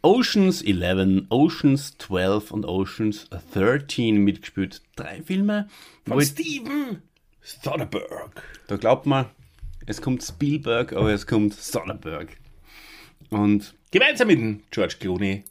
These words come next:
Speaker 2: mit Damon Matt und mit Garcia Andy. Und der Robert <laughs> Julia.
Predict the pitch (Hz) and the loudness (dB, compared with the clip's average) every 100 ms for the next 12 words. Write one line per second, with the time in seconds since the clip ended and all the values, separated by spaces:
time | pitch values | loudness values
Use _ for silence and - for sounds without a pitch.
0 | _ - 120 107 92 95 95 95 90 98 | _ -8 -8 -2 -2 0 -2 -4 -6 -8
1 | - _ _ _ - 120 113 110 - 95 | -16 _ _ _ -10 -6 -4 -4 -6 -8
2 | 92 76 82 82 85 _ _ - - - | -8 -8 -10 -14 -16 _ _ 2 4 4
3 | - 107 92 92 90 - 101 98 92 | 0 0 0 0 -4 -4 -4 -4 -8